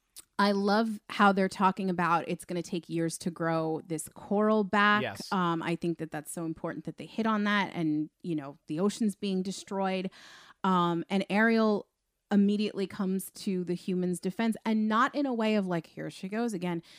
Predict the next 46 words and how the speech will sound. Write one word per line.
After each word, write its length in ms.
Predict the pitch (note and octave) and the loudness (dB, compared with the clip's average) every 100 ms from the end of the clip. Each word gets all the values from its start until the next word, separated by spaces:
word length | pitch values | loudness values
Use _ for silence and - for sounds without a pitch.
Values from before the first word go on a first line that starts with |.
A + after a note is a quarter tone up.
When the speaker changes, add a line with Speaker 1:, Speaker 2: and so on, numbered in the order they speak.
| - - | -20 -16
Speaker 1:
She's 280 | - G#3+ F#3+ | -4 0 2
like, 220 | G3+ G3+ - - | 2 0 -4 -2
"I 140 | G3 G#3+ | 2 2
doubt 360 | G3+ A#3+ C4+ | 6 6 6
that 140 | D4 - | 0 2
they 540 | G#3+ G3 F3 E3 F3+ _ _ - | 2 4 2 -2 -8 _ _ 0
intended 640 | F#3+ - G#3+ A#3+ G3 D#3+ | 0 0 0 0 0 -4
to 120 | - E3+ | -8 -6
get 300 | E3 D3 - _ | -6 -8 -14 _
in 120 | F#3+ F3 | -2 -2
a 60 | |
shipwreck," 640 | E3 - G#3 - G2+ - - | -2 -6 -8 -6 -8 -6 -4
because 220 | - A3 | 0 0
she's 240 | - B3+ | 0 -4
seen 240 | - F4 C4 | -4 -4 -4
it. 220 | F#3+ - | -6 -10
She's 240 | - A3+ | -2 -2
seen 200 | - C4+ | 0 2
what 80 | C#4 | 4
Speaker 2:
Right. 40 | B3+ | 4
Speaker 1:
it 60 | |
did. 180 | B3 A#3 | 2 -2
She's 220 | - A3+ | -2 -4
seen 340 | - B3+ A#3+ A3 _ | -2 -2 -4 -6 _
people 280 | - A#3+ A3+ | -6 0 2
almost 340 | A3 G#3 - - | 2 0 -4 -2
die. 560 | A3+ C#4+ D#3 C3 D3+ - - - - _ - | 0 2 0 -2 -8 -12 -20 -20 -20 _ 4
Like, 220 | B3 A#3 - | 4 4 2
of 160 | A#3+ | -2
course 460 | - G4 A#4 - - | 0 0 0 -2 -4
you 160 | G#3 G#3+ | 0 2
didn't 260 | G#3 F#3+ | 2 -2
do 120 | G#3+ F#3 | -2 -2
this 200 | F#3 F#3 | 0 0
on 120 | E3 | 0
purpose. 380 | - E3 C#3+ G#3+ | 0 -4 -2 -2
Like, 160 | G3 | 0
yes, 200 | A#3+ C#4 | 0 -2
it's 140 | B3 - | -4 -2
horrible 380 | B3 B3+ A3+ | 0 2 -2
for 180 | G#3+ A3 | -6 -6
the 140 | G3 G3+ | -2 -2
ocean, 360 | B3+ - G3+ | -2 -2 0
but 120 | G3 | 0
it's 160 | G3 - | -2 -4
also 640 | - G#3 - G#3+ F#3+ F#3 | -6 -6 -4 -4 -4 -6